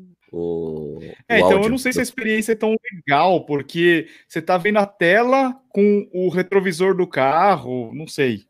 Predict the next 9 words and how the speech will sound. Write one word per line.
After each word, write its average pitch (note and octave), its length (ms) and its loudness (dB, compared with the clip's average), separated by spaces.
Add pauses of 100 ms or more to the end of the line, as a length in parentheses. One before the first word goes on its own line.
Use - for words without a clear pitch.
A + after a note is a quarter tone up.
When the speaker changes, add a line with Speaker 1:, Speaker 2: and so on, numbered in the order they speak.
(160)
Speaker 2:
não C3+ 80 -16
sei, C#3+ 300 -6
o, B2+ 320 -4 (600)
o D3+ 140 2
assento F#3 400 0
do E3+ 140 -4
carro, B2 580 -2
não C3+ 80 -12
sei. A#2+ 260 -12